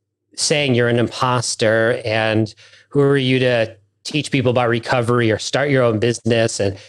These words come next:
and so cold showers is part of one of those resilience rituals. So it's, it's, it's a mindset thing. It's a physical, um, it's good for your physiology. It's good for, so, like, there's a book, I wrote it. I have all the,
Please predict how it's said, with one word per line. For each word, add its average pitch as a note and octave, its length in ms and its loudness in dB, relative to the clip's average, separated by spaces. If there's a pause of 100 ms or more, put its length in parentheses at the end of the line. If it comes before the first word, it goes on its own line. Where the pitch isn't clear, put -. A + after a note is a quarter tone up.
(220)
and B2+ 180 0
so B2 240 0
cold D#3+ 300 0
showers D#3+ 360 0
is A#2+ 220 -6
part C#3 240 0
of C3+ 60 2
one B2+ 100 2
of B2 80 0
those A#2 200 0
resilience A#2 520 0
rituals. C#3 640 0 (320)
So - 160 0
it's, B2 200 -2
it's, B2+ 260 -4
it's C3+ 160 -2
a A#2 80 0
mindset B2+ 680 0
thing. C3+ 260 2
It's - 120 -2
a G2+ 60 -4
physical, C3 800 0 (600)
um, A2+ 480 2 (200)
it's A#2 200 -4
good B2+ 160 0
for - 80 0
your G#2+ 100 2
physiology. B2 960 0
It's A#2 100 -4
good B2+ 160 -2
for, - 80 -12
so, D3 160 0
like, C#3 240 -2 (260)
there's D#3 240 0
a F#3+ 60 4
book, D#3+ 300 2
I B2+ 180 0
wrote C#3 260 2
it. C#3+ 140 -2
I A#2+ 80 -2
have B2 160 0
all B2+ 160 2
the, B2+ 260 0